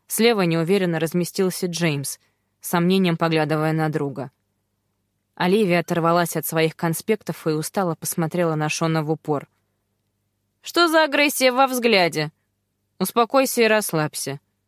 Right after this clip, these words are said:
Беннет улыбнулся. Похоже, развернувшаяся в маленьком университете трагедия треснула складывавшийся годами фундамент иерархии. Ричард, сидевший за пару стульев от Рэйчел с Оливией,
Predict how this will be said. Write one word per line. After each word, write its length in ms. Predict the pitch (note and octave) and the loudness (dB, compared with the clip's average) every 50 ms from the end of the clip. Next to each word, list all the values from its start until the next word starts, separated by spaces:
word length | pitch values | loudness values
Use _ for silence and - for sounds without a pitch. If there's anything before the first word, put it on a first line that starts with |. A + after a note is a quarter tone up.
| _ _ _ _ _ _ _ _ | _ _ _ _ _ _ _ _
Беннет 360 | D#3+ D3+ E3 D#3+ D3+ C#3+ - | -4 -2 -2 -2 -2 -4 -4
улыбнулся. 680 | D#3 D3+ D#3 D3 C#3 D3 C#3 C3 C3+ - - - - - _ _ _ _ _ _ _ | -4 -4 -4 -4 -4 -6 -6 -6 -8 -10 -14 -14 -16 -18 _ _ _ _ _ _ _
Похоже, 640 | _ F3+ F3+ F3 - G#3+ A3 A3+ G3 G3 G3 F#3 F3+ - _ _ _ _ _ _ _ _ | _ -2 -2 2 2 2 2 2 2 2 2 2 2 -2 _ _ _ _ _ _ _ _
развернувшаяся 1040 | F3+ F3+ G3 F3+ F3+ G3 G#3 G3+ G#3+ A3+ A3 F#3+ - - - F3 E3 - - F3 | 0 2 2 2 4 2 2 4 4 2 2 0 0 0 0 0 0 0 0 -2
в 60 | D#3+ D#3 | 0 2
маленьком 480 | F3 G3 F#3+ F#3 F3+ E3+ - - F3 E3+ | 2 2 4 4 2 0 0 -2 -6 -2
университете 760 | - F3 F3 E3+ E3 D#3+ - - F#3 E3+ - F#3+ F3+ - F3+ | 0 0 0 0 0 -2 -4 -6 -8 -4 -2 -2 0 0 -2
трагедия 760 | D#3 - E3+ E3+ E3+ E3 G3+ A3 G#3+ E3+ D#3+ E3 D3+ C3+ D3 _ _ _ _ _ _ _ _ | -2 0 0 0 2 2 2 0 2 2 0 0 0 -2 -6 _ _ _ _ _ _ _ _
треснула 520 | _ A#3 B3 B3+ A#3+ - - G#3 G3 F#3+ | _ 2 2 2 2 2 0 2 2 2
складывавшийся 880 | F#3+ - - - A3 A3+ A#3 G#3 G3+ F3+ F3+ E3+ - - F#3 - - F#3 | 0 0 0 0 2 2 2 2 0 0 0 0 0 -4 -4 -2 -2 0
годами 460 | E3 F3+ F3 E3+ G3 G3+ G3+ G3 F3+ | 0 0 0 2 2 2 4 4 2
фундамент 600 | E3 - - F3 F3 E3 F3+ F3 E3+ E3+ E3 E3 - | 0 0 0 0 2 2 2 2 2 0 0 2 2
иерархии. 760 | F3 E3+ F3 F3 F3 D#3+ D3+ C#3+ - - D3+ C#3+ C3+ C#3 C#3+ _ _ _ _ _ _ _ _ _ _ _ _ _ _ | 2 2 2 2 2 0 -2 -4 -6 -8 -6 -6 -6 -8 -12 _ _ _ _ _ _ _ _ _ _ _ _ _ _
Ричард, 580 | E3 F3+ G3 B3 C#4 - - F#3+ D#3 D3+ - - | 0 0 2 0 0 0 0 -2 -2 -2 -8 -14
сидевший 600 | - - - F#3+ E3+ F#3 F#3+ E3 - - F3 D#3+ | -14 -6 -6 -2 0 0 0 0 0 -2 -4 0
за 140 | D3+ E3+ E3 | 0 0 0
пару 280 | _ F3 D#3+ D#3 D#3 | _ 0 0 0 -2
стульев 520 | D3+ - _ - F#3 E3 D3 D3 D3 - - | -4 -6 _ -4 -4 -2 -2 -4 -6 -6 -8
от 140 | D#3 - | -6 -4
Рэйчел 380 | - E3 D#3+ D3+ - - D3 D3 | -2 -2 -2 -2 -2 -8 -8 -8
с 120 | - - | -6 -4
Оливией, 520 | E3+ E3+ F3 A3+ B3 G3 F3 D#3 C#3+ C#3 | -4 -2 -2 -2 -2 -2 -2 -2 -4 -6